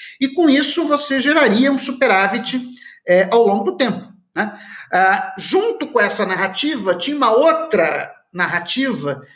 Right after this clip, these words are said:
a ela associada, que é a narrativa da, o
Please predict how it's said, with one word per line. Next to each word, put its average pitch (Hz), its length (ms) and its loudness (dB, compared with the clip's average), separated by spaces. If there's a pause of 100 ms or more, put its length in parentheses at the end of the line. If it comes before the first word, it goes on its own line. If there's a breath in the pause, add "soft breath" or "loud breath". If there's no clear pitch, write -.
(360 loud breath)
a 190 140 2
ela 180 280 4
associada, 175 840 -2 (260 loud breath)
que 185 160 -2
é 208 100 4
a 226 80 4
narrativa 220 840 0
da, 208 580 2
o 165 160 -2